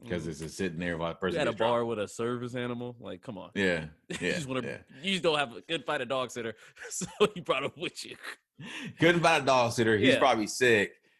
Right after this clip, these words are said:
Speaker 1: and you don't wanna clean shit up, so you, that's
Speaker 2: Yeah.
Speaker 1: why you brought it
Speaker 2: Now, there's,
Speaker 1: in. <laughs>
Speaker 2: there's always those guys that, you know, maybe in a wheelchair, miss a leg. So I'm like, "Okay, I get it." But then it's always that, that one person who, who drunk as hell, look
Speaker 1: Yeah.
Speaker 2: completely fine, and I'm not assuming 'cause we can't ask. That's the thing. We can't, you can't ask,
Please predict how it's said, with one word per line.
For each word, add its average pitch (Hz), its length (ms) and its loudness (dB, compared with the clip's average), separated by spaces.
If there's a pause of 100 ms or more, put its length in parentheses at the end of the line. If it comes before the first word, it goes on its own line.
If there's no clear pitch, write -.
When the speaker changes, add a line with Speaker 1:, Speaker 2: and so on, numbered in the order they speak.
(120)
Speaker 1:
and 101 120 2
you 107 80 8
don't 120 160 10
wanna 113 140 6
clean 113 240 4
shit 110 200 4
up, 98 240 4
so 101 120 0
you, 101 140 2
that's 113 180 6
Speaker 2:
Yeah. - 20 8
Speaker 1:
why 127 100 6
you 127 80 4
brought 147 280 6
it - 100 4
Speaker 2:
Now, 220 160 8
there's, 208 200 8
Speaker 1:
in. 143 60 0
<laughs> - 20 -
Speaker 2:
there's 220 160 4
always 202 240 6
those 151 200 2
guys 139 320 2
that, 120 320 0
you 143 80 -6
know, 110 260 0
maybe 123 220 -2
in 110 60 -2
a 110 40 -4
wheelchair, 117 420 -2
miss 113 180 -6
a 110 40 -8
leg. 117 180 -4
So 113 80 -12
I'm 104 80 -10
like, 107 60 -6 (100)
"Okay, 98 180 -12
I 101 60 -8
get 95 200 -10
it." 104 160 -10
But 120 100 -6
then 123 140 -2
it's 120 120 -6
always 113 200 -4
that, 110 220 -2 (100)
that 113 140 -6
one 110 160 -8
person 104 300 -8
who, 101 240 -10 (560)
who 113 80 -12
drunk 117 200 -4
as 113 100 -8
hell, 110 480 -2 (420)
look 123 220 -4
Speaker 1:
Yeah. 87 120 -6 (260)
Speaker 2:
completely 143 420 -2
fine, 120 360 -4
and 110 100 -8
I'm 127 80 -6
not 143 200 -2 (600)
assuming 156 380 0
'cause 135 120 -10
we 151 60 -2
can't 165 240 -2
ask. 143 240 -6
That's 135 140 -6
the 117 60 -16
thing. 117 180 -6
We 110 100 -10
can't, 147 160 -10
you 101 100 -14
can't 139 200 -6
ask, 117 320 -6